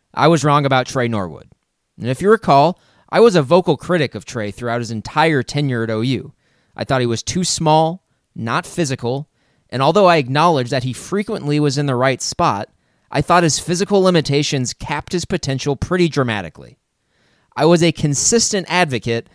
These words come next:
of playing Buki over him, just so we can hammer home my level of dedication here.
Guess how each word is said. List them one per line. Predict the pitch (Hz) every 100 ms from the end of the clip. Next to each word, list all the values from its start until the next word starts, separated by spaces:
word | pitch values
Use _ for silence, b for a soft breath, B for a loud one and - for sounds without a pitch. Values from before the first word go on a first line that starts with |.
| b b
of | 147 -
playing | 147 143 139
Buki | 139 139 123 110
over | 95 85
him, | 87 71 85
just | 98 185 -
so | 202
we | 180
can | 180
hammer | 151 165 165
home | 131 135 131
my | 127 127
level | 117 117 123
of | 110
dedication | 117 113 131 147 - 117
here. | 107 98